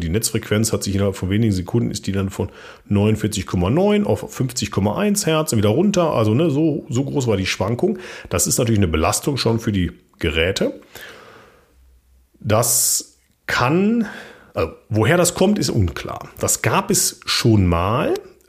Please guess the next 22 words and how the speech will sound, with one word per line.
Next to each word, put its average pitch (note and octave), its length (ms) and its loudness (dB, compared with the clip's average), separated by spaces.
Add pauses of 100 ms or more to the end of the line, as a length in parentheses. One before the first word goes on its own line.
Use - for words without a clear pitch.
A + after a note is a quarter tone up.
ähm, C#3+ 180 -2
so C3 220 -2
einen B2+ 160 0
Effekt, - 340 -4
den A#2 160 -2
hatten B2+ 260 -4
wir, A#2 420 2
ähm, G#2 140 -2
zum G2 200 0
Beispiel A2 260 0
am F#2 100 -2
ersten A2+ 400 0
Dezember C#3+ 800 -2
zweitausendsechzehn, G#2+ 1160 -2
hat - 180 -8
man G2 100 -2
auch E2+ 120 -8
da A2 180 -2
schon - 180 0
mal A2 100 2
so G#2+ 120 0
eine, G#2+ 240 2